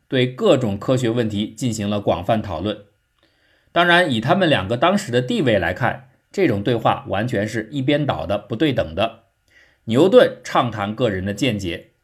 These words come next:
而格里高利几乎总是忙碌地用小笔记本不断记录下对面的科学巨匠的观点。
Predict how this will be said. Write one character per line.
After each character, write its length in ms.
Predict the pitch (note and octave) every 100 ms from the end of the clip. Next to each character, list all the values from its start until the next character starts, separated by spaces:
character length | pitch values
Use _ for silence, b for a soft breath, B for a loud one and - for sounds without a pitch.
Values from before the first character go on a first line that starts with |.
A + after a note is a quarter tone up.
| _
而 120 | A2
格 100 | G#2+
里 100 | B2+
高 200 | B2 D#3
利 220 | E3 A#2 -
几 160 | - B2+
乎 160 | C#3+
总 240 | C3 G2+ F2
是 160 | C3
忙 320 | G#2 F#2 G2+
碌 160 | F3 D#3+
地 240 | G#2+ - -
用 140 | A2+
小 200 | G#2+ G2+
笔 180 | G#2+ F#2+
记 120 | G2+
本 280 | - F2 - -
不 80 |
断 200 | A#2 C#3+
记 140 | A#2+ C#3
录 140 | G#2
下 360 | G2 A2+ F2+ _
对 180 | - C#3+
面 280 | A#2 C3+ G#2+
的 100 | F#2
科 280 | - - C#3+
学 260 | C3+ G2
巨 240 | G2+ D3 A2
匠 200 | C3 G2+
的 60 |
观 240 | F#2 C#3 D#3
点。 260 | E2+ -